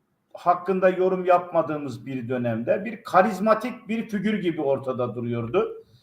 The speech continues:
Ama Dışişleri Bakanı olup da bir yıldır tanıdıkça yani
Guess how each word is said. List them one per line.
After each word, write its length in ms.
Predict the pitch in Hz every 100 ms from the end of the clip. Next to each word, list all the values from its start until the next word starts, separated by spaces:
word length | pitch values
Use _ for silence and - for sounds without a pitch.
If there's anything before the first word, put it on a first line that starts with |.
| _ -
Ama 320 | - 214 190
Dışişleri 540 | 247 - 214 - 180 165
Bakanı 360 | 165 170 165
olup 300 | 160 185 -
da 220 | - 117 147
bir 160 | 226
yıldır 420 | 196 165 151 135
tanıdıkça 840 | - 156 180 202 208 - 190 - - _ _ _ _ _ 160
yani 420 | 190 185 175